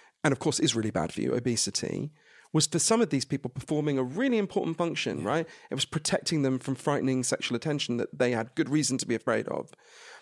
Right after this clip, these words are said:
Speaker 1: But this is a pretty small study, right? It's, whatever it was, two hundred fifty people. It's hard to draw big conclusions. So Doctor Felitti went to the Centre for Disease Control, the C D C, one of the biggest bodies funding medical research in the world,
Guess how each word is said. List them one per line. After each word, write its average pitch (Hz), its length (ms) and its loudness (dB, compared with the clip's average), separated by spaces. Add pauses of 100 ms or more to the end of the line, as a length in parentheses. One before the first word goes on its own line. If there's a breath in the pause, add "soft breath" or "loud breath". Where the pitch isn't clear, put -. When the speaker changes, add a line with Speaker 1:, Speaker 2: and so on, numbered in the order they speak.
(420 loud breath)
Speaker 1:
But - 220 2 (360 loud breath)
this 247 160 4
is 247 120 4
a 185 80 2 (240)
pretty - 180 2
small 151 220 4
study, 117 440 0
right? 175 320 2
It's, - 440 0 (100)
whatever 110 220 0
it - 60 -2
was, 120 120 2
two - 140 0
hundred 117 100 -2
fifty - 180 -8
people. 151 540 2 (540 loud breath)
It's - 140 2
hard 160 180 4
to 143 80 -2
draw 123 140 0
big 120 160 -2
conclusions. 120 540 0
So 120 260 4 (500)
Doctor - 200 2
Felitti 143 380 2
went 127 240 0
to 127 80 -4
the 120 100 0
Centre 131 300 0
for 120 120 -2
Disease 120 360 0
Control, 104 380 0
the 90 80 -4
C 120 160 0
D 110 100 -2
C, 170 220 2
one 127 120 2
of 110 60 0
the 113 140 0 (420 loud breath)
biggest 139 260 2
bodies 127 240 2
funding 113 240 0
medical 110 280 0
research - 340 0
in 104 80 -4
the 113 60 -4
world, 139 360 2